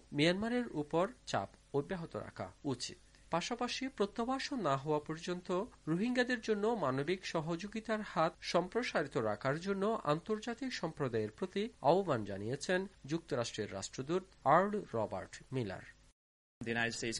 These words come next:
Speaker 2: continues to put pressure on Myanmar to ensure that those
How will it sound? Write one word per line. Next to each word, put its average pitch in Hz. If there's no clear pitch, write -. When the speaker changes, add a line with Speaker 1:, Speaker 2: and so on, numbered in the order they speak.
Speaker 2:
continues 131
to 117
put 110
pressure 127
on 104
Myanmar 120
to 120
ensure 127
that 107
those 120